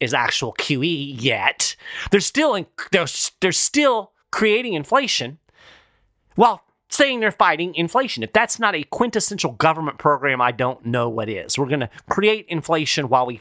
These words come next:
fight inflation. But this program is supposed to be temporary, right? Do we really believe that? I mean, we have to assume it is as we analyze it today. That's why I'm saying that,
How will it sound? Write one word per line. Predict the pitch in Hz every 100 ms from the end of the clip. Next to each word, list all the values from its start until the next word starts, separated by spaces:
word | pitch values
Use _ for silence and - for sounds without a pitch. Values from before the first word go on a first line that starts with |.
| -
fight | 113 -
inflation. | 107 104 98 95 - - _ _ - - - - - - - - - - -
But | - 220
this | 269
program | - 285 269 247
is | 214
supposed | - 226 202 202 -
to | 165
be | 180
temporary, | - 190 156 123 95 82 87
right? | 104 113 147 _ - 151 -
Do | 226
we | 254
really | 254 302 262
believe | 233 208 175
that? | 180 170 - _ _ _ _ _ _ _
I | 214
mean, | 262 240 - _ _ -
we | 196
have | 202 254 262
to | 254
assume | 190 - - 185 135 175 190 _
it | 180
is | 131 90 107 147 - 131
as | 131 -
we | 170 -
analyze | 143 131 131 104 107
it | 135 -
today. | 165 - 110 101
That's | 135 131
why | 156 139
I'm | 160
saying | - 160 120 127 123
that, | 120